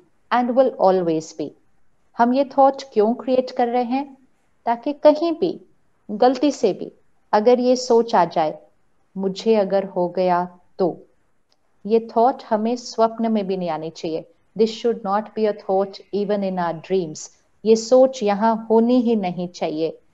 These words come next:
क्योंकि ये सोच हमारे मन के लिए और ये सोच हमारे शरीर के लिए हानिकारक है। It's not safe for our mind and body to keep this thought here, "What if this happens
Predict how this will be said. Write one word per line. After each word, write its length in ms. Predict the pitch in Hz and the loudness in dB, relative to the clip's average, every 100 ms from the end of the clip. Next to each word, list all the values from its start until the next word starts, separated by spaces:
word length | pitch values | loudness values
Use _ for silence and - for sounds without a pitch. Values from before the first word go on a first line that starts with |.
| _ _ | _ _
क्योंकि 240 | 208 202 208 | -4 -2 -2
ये 160 | 196 | -2
सोच 460 | 196 - 220 226 - | -4 0 0 0 -4
हमारे 360 | 196 180 170 175 | -6 -4 -2 -2
मन 300 | 170 202 233 | -2 -2 0
के 160 | 247 | 0
लिए 300 | 262 285 320 _ _ _ _ - | 0 0 -6 _ _ _ _ -4
और 140 | 196 | -2
ये 180 | 196 190 | 2 0
सोच 460 | 196 208 202 220 - | 0 -2 -2 -4 -6
हमारे 380 | 185 180 175 180 | -4 -2 -2 -6
शरीर 460 | - 185 175 202 | -6 -4 -2 -2
के 180 | 190 180 | -2 -6
लिए 300 | 160 151 - _ _ _ _ _ | -4 -6 -10 _ _ _ _ _
हानिकारक 680 | - 170 175 175 151 156 - | -8 -6 -6 -4 -4 -4 -12
है। 140 | 160 160 _ _ _ _ 190 | -18 -18 _ _ _ _ -10
It's 220 | 185 - | -10 -8
not 220 | 180 180 | -4 -4
safe 460 | 180 - - 160 165 | -6 -10 -6 -6 -8
for 420 | - _ - 185 | -20 _ -4 0
our 260 | 180 175 170 | 2 0 -2
mind 340 | 170 180 226 | -6 -4 -4
and 100 | 226 | -2
body 300 | 175 165 170 - _ _ _ 226 | -2 -2 -6 -8 _ _ _ -6
to 120 | 220 | -4
keep 300 | 262 269 - | -4 -4 -2
this 180 | 254 254 - | -2 -2 -4
thought 320 | 208 190 190 | 0 0 0
here, 220 | - 170 170 - _ _ _ 175 | -4 -4 -4 -14 _ _ _ -2
"What 280 | 202 214 - _ _ 180 | -2 -2 -12 _ _ -10
if 80 | 180 - | -10 -8
this 180 | 170 - 175 | -8 -8 -10
happens 540 | - 180 175 - - | -8 -8 -10 -12 -20